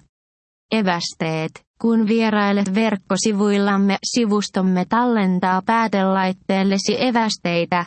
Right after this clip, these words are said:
eli pieniä tekstitiedostoja. Kaiku Kommunikaation verkkosivut tallentavat päätelaitteellesi kahdenlaisia evästeitä, teknisiä evästeitä sekä niin sanottu kolmannen osapuolen evästeitä.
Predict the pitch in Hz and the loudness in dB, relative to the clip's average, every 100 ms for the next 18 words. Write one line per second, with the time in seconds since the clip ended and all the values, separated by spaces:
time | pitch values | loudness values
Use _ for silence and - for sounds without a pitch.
0 | - 208 202 196 202 190 180 175 175 185 | -2 0 0 0 0 0 0 0 -2 -2
1 | 269 277 - - 196 208 196 185 196 - | -4 -4 -8 -4 -4 0 0 0 -2 -4
2 | - 185 185 180 - 302 359 - 254 254 | -4 -2 0 -2 -4 -2 -2 -2 -2 0
3 | 262 262 233 196 196 190 190 196 196 202 | 0 2 2 0 0 0 0 0 0 0
4 | 196 226 208 - 190 185 185 175 180 _ | 0 0 -2 -4 -4 -2 -2 -2 -6 _
5 | 240 240 220 190 185 180 185 190 - 214 | -2 0 0 0 0 -2 -2 -4 -2 0
6 | 202 196 190 190 190 185 - 196 196 196 | 0 0 0 0 -2 -4 -4 0 0 0
7 | 214 202 247 269 240 202 208 185 190 196 | -2 -2 -2 0 0 0 2 0 0 0
8 | 190 175 254 240 226 214 - 190 185 196 | 0 0 0 0 0 -2 -2 -2 0 -4
9 | - 339 - 302 262 247 240 226 247 233 | -2 -4 0 -2 0 2 2 0 0 0
10 | 226 220 - 196 190 190 185 190 185 190 | 0 -2 -2 -2 0 -2 -2 0 0 2
11 | 190 190 226 226 208 _ 233 - 226 202 | 2 0 0 0 -2 _ -4 -2 -2 0
12 | 185 180 180 180 - 220 220 190 190 180 | 0 0 0 0 -2 0 0 -2 -2 0
13 | 175 180 175 214 226 220 208 190 185 190 | 0 0 0 -2 0 0 -2 -2 -2 0